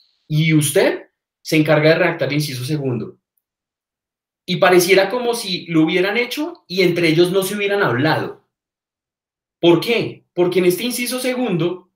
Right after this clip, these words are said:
dice que si surgen elementos materiales probatorios nuevos,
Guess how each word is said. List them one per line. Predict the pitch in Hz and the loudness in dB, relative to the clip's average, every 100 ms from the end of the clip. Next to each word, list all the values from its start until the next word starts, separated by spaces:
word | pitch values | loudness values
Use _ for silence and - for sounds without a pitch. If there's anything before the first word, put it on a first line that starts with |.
| _ _ | _ _
dice | - 143 247 233 226 | -14 -4 -4 -2 -4
que | 226 220 180 - - _ | 0 2 2 -2 -14 _
si | - - 190 | -10 -6 -2
surgen | 165 - 269 302 - 196 190 202 | -2 0 4 4 2 -2 -4 -2
elementos | 165 156 143 147 160 165 202 | 0 0 2 0 0 0 -4
materiales | 208 220 190 151 135 - | -4 -4 -2 -2 -2 -4
probatorios | 202 170 151 131 143 160 | -4 -2 -2 -4 -4 -4
nuevos, | 196 220 277 - - | -4 -2 -4 -10 -18